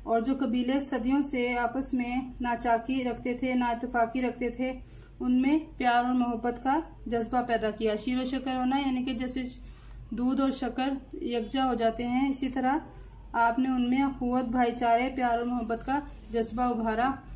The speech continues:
और मसावत और भाईचारा कायम किया। उतर कर हिरा से सुए कौम आया और एक नुस्खाए कीमिया साथ लाया। हिरा, हिरा का नाम आपने सुना है यानी कि गारे हिरा।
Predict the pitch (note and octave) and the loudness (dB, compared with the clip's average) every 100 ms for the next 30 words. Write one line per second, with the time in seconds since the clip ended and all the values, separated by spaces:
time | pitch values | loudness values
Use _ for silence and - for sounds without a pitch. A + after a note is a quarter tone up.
0 | - - A#3 A#3+ A3+ B3 B3 A#3+ B3+ A3+ | -14 -6 -2 -2 0 0 2 2 0 0
1 | A3+ A3 A#3 B3 C4 A3+ G#3+ G#3+ - G3+ | 0 0 0 0 0 0 0 -4 -4 -6
2 | - - - - - - - - - - | -6 -12 -16 -18 -18 -18 -18 -14 -14 -16
3 | - - - - - - - - - C#4 | -18 -20 -18 -16 -16 -18 -20 -16 -6 -2
4 | C#4+ C#4+ C#4+ D#4+ D4 C4+ B3 B3 B3+ C#4 | 2 2 2 2 4 4 4 4 4 -2
5 | C#4 - B3+ B3+ C4 C4+ C4 A#3 A#3 A3 | -2 -4 -2 -2 -2 -2 -2 0 2 2
6 | A#3 B3 A#3+ B3 B3 B3+ B3 - B3 B3+ | 2 2 -2 -4 -2 -2 -2 -2 -2 0
7 | C#4 C#4+ - - B3 A#3+ A#3+ A#3 B3 B3 | -2 -6 -14 -8 -2 0 0 0 -2 0
8 | A3+ A3+ G#3+ F#3+ G3+ G3+ - - - - | 0 0 0 0 -2 -6 -12 -16 -16 -6
9 | B3 B3 A3 F#3+ - - - B3 B3+ C4 | 0 2 2 0 -10 -12 -4 0 0 0
10 | C4 B3+ B3+ B3+ C4 B3+ B3+ C4+ C4 B3 | 0 2 0 0 -2 0 0 2 0 0
11 | C#4 D#4 A#3 A3+ A3 A3+ G3+ | 0 0 2 2 4 2 0